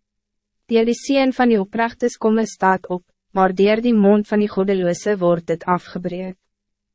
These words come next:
Die verstandeloze verag sy naaste, maar 'n verstandige man bly stil. Die wat met kwaadsprekerij omgaan, maak 'n geheim openbaar,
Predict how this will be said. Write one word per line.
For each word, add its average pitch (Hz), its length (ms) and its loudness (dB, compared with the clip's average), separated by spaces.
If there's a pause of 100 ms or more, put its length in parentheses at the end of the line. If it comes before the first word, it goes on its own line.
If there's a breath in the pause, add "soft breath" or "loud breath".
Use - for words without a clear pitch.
(240)
Die 226 80 -4
verstandeloze 240 880 0
verag 185 460 0
sy 196 200 -4
naaste, 185 540 -4 (300)
maar 190 240 0
'n 196 60 -2
verstandige 220 760 -2
man 175 340 0
bly 170 240 -4
stil. 180 480 -10 (720)
Die 226 80 -4
wat 240 240 2
met 220 160 -2
kwaadsprekerij 240 960 2
omgaan, 180 560 -4 (200)
maak 190 360 0
'n 196 60 -2
geheim 185 580 0
openbaar, 190 600 0